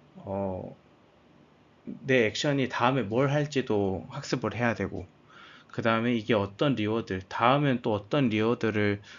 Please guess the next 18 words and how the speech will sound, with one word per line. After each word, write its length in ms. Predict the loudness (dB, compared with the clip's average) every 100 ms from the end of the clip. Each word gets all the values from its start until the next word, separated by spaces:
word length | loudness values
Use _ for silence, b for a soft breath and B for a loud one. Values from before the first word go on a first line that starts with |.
| B
받을 260 | -2 2 2
수 140 | 0
있을지도 500 | -4 -4 -6 -6 -10
학습하고, 720 | -10 -10 -12 -10 -8 -8 -10 -6
뭐 140 | -2
이런 200 | 0 0
식으로 240 | 0 0 0
하다 240 | 0 -2
보니까 500 | -4 -8 -2 -2 -2 B B B B -6
이 240 | -2 0 0
과대 320 | 2 4 4
추정 360 | 2 0 0
문제라는 460 | 0 0 2 0 -2
게 100 | -4
발생을 460 | -6 -8 -4 -4 -6
했다고 280 | -6 -6
합니다. 360 | -4 -6 -8 -10 -8
그래서, 380 | -6 -2 -2